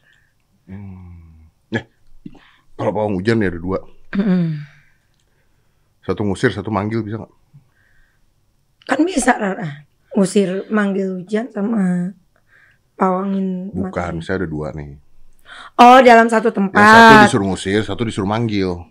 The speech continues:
Speaker 2: Ya, jadinya ini ya, tabrakan.
Speaker 1: Pernah kejadian?
Speaker 2: Pernah. Eh, kerasa. Aku usir. Kemarin yang waktu di Mandalika itu sebenarnya ada dua pawang hujan. <clears throat> Apa pemerin-, eh,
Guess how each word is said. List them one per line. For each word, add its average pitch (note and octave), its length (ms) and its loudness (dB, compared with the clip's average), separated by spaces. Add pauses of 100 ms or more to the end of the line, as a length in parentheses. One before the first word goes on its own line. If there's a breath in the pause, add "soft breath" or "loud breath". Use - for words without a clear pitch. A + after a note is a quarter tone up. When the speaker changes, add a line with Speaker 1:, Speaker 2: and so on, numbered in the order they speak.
(100)
Speaker 2:
Ya, G#3+ 320 2 (580)
jadinya G3+ 640 -4
ini A3+ 300 -8
ya, G3 60 -10
tabrakan. F3+ 720 -8 (840)
Speaker 1:
Pernah A2+ 180 -4
kejadian? G2 320 -4 (300 soft breath)
Speaker 2:
Pernah. C#4+ 400 4 (640)
Eh, A3 320 4 (180)
kerasa. A#3+ 640 0 (680 soft breath)
Aku B3+ 220 2
usir. G3 400 -6 (1000)
Kemarin D#4 320 4
yang D#4+ 160 6
waktu C#4 160 0
di B3+ 100 2
Mandalika B3+ 420 4
itu C4 160 4
sebenarnya C#4 440 0
ada A3+ 80 0
dua G#3 220 -4
pawang G#3+ 360 -2
hujan. F3+ 480 -6 (400 soft breath)
<clears throat> - 420 2
Apa G#3+ 280 2
pemerin-, G#3+ 440 -4
eh, G3+ 380 0